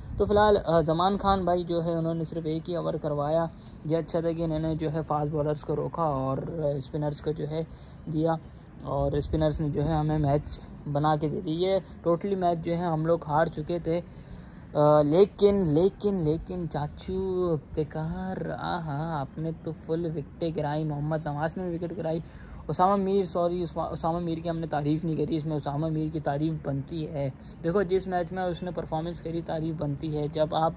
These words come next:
नहीं खेलोगे तो फिर बुराई भी बनती है, बनती है भाई, लाजमी बनती है।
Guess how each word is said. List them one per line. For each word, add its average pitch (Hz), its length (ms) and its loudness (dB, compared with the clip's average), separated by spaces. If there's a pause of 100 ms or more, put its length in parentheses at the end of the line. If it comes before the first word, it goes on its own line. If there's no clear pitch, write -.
नहीं 160 260 -2
खेलोगे 165 460 0 (560)
तो 160 80 2
फिर 170 180 2
बुराई 147 340 4
भी 165 120 0
बनती 143 420 0
है, 131 260 0 (1080)
बनती 147 320 -4
है 147 100 -6
भाई, 151 120 -4
लाजमी 151 380 -2
बनती 143 340 -4
है। - 380 -12